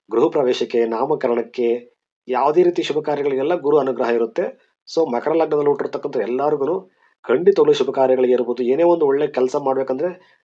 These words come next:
ನಿಮ್ಗೆ ಈ ಸೆಪ್ಟೆಂಬರ್ ತಿಂಗಳು ಅದ್ಭುತವಾದ ಫಲ ಕೊಡುತ್ತೆ, ಮಾಡ್ಕೋಬಹುದು. ನಾಲ್ಕು ಗ್ರಹಗಳು ಉತ್ತಮ ಫಲ ಕೊಡುತ್ತೆ.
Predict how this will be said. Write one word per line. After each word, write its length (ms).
ನಿಮ್ಗೆ 260
ಈ 40
ಸೆಪ್ಟೆಂಬರ್ 480
ತಿಂಗಳು 220
ಅದ್ಭುತವಾದ 480
ಫಲ 160
ಕೊಡುತ್ತೆ, 280
ಮಾಡ್ಕೋಬಹುದು. 800
ನಾಲ್ಕು 320
ಗ್ರಹಗಳು 300
ಉತ್ತಮ 340
ಫಲ 180
ಕೊಡುತ್ತೆ. 720